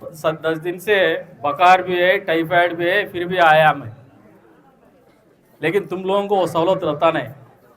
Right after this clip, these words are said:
तुम्हारा सहूलत के हिसाब से हमें काम करना, तुम ना कुछ बोलने का। उसे अल्लाह है तो फर्क कुछ भी होता नहीं। तुम इस-, देखो, पार्टी वाला, इधर पच्चीस साल का तजुर्बा है मुझे।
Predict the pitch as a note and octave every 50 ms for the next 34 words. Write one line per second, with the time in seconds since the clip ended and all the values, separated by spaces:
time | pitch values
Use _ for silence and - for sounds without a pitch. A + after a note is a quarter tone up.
0 | _ _ - D3+ D3+ E3+ F3 F3+ F#3 F3 F3 F3+ F#3 F#3+ G3+ F#3+ G3 - G3+ E3+
1 | E3+ D#3 F3+ F3 F3 E3+ - A3+ A#3 A#3 G#3 F#3+ F#3 E3+ E3 D#3+ D#3+ E3 E3 D#3+
2 | D3+ C3+ B2+ B2 B2 D#3 F3 F#3 F3+ F3 F#3 E3+ D#3+ D#3 D#3 D3+ D#3 D3+ C3+ G#2+
3 | F#2 - - - - - - - - E3+ E3+ E3+ F#3+ G3+ F#3 G3 G3+ G#3+ A3 A3
4 | G#3+ G#3+ G3+ - G3 F3 G3+ G3 - - - - - - E3+ E3 F3+ G#3 G3+ G3+
5 | G3+ G3+ G3+ F3 E3 D#3+ D3 C#3+ C3+ - - - - - C3 D#3+ E3 G3+ G3 F#3
6 | - E3+ D#3 E3+ E3+ - G#3 F#3+ F#3 F#3 F3+ F3 E3 C#3+ A2+ - - - - _
7 | _ - - - - - - _ _ - - _ _ _ - - C3+ C3+ E3 F3
8 | F3 E3 F3+ F#3+ E3+ F3+ E3 D#3+ E3 E3+ D#3+ D#3+ - F3 F#3+ G3+ G3+ G#3 - F#3
9 | E3+ E3 G3 G3+ F#3+ G3 F#3+ F3+ E3 D3 C#3+ C3 G#2 G2+ -